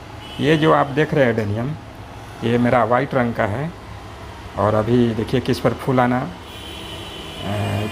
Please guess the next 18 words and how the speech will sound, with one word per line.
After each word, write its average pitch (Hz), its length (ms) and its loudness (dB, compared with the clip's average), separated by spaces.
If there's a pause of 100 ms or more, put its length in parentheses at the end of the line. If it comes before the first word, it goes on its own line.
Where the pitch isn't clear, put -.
(120)
चालू 120 260 2
हो 131 120 2
गया 107 180 0
है। 131 180 -4 (1000)
और 113 420 4
एक 143 200 4
यहाँ 139 380 4
जो 147 260 -2 (140)
आप 123 200 2
एडेनियम 131 400 2
देख 127 160 0
रहे 117 160 2
हैं, 139 200 -2 (580)
ये 110 480 -2 (400)
इस - 100 -10
पर 123 160 4
अभी 120 360 4
कोई 127 580 2